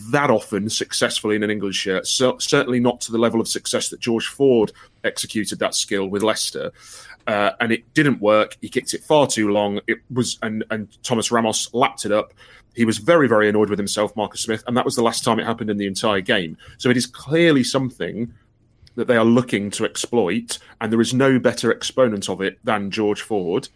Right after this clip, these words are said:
Is he ready? That's the big question. Is he ready? I'm not sure. I'm not sure, but I do think he could do worse than pick Ford at ten and just say, "Right, we're gonna go there and we're gonna be a bit boring and we're gonna be a bit conservative."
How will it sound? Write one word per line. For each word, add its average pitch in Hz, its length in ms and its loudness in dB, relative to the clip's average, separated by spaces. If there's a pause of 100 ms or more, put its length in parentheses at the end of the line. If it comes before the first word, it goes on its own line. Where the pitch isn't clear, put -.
(800)
Is 143 160 4
he 123 120 6
ready? 95 480 0 (200)
That's 120 320 -2
the 110 80 -4
big 101 180 -4
question. 101 560 -2 (360)
Is 123 180 2
he 107 140 0
ready? 95 540 0 (1200)
I'm 107 160 0
not 107 160 0
sure. 90 420 0 (200)
I'm 113 100 -2
not 117 160 0
sure, 117 220 4
but 117 200 0
I 127 40 0
do 160 220 4
think 160 240 -2
he - 100 0
could 147 220 -2
do 135 180 2
worse 110 480 0 (160)
than 98 160 -8
pick 107 200 -4
Ford 127 220 4
at 120 80 -2
ten 107 180 0
and 101 100 -4
just - 180 -2
say, 104 160 0
"Right, 101 240 0
we're 107 60 -8
gonna 107 160 -4
go 123 260 4
there 101 320 2 (320)
and 104 120 -4
we're 104 60 -4
gonna 107 180 0
be 110 120 2
a 104 60 2
bit - 220 0
boring 107 320 2
and 98 100 -4
we're 101 60 -4
gonna 107 140 -2
be 104 80 0
a 95 40 -4
bit 117 220 -2
conservative." 98 800 -4